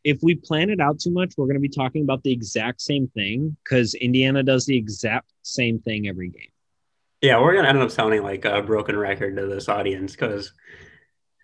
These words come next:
Speaker 2: I mean, it's just typical. If you had a game, if you took a person that has never watched I U basketball and you wanted them to see one game of what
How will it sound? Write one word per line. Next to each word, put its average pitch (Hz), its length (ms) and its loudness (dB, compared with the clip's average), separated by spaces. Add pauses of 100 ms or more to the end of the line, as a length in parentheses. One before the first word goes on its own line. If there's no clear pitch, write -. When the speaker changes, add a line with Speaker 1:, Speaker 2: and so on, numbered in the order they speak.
(280)
Speaker 2:
I 156 240 4
mean, 170 180 2
it's 165 100 4
just 175 220 0
typical. 190 560 2 (160)
If 165 160 2
you 208 100 6
had 202 100 4
a 151 40 4
game, 107 560 4 (300)
if - 180 -8
you 151 100 4
took 147 300 2
a 117 100 2
person 113 340 0 (280)
that 104 160 -2
has 101 120 0
never 120 180 2
watched 110 340 2
I 107 100 0
U 110 120 2
basketball 98 800 -2 (520)
and 113 100 0
you 117 80 6
wanted 113 500 2 (240)
them 113 180 0
to 110 60 2
see 107 160 -2
one 117 240 2
game 101 360 -2 (140)
of 104 180 -4
what 104 320 -2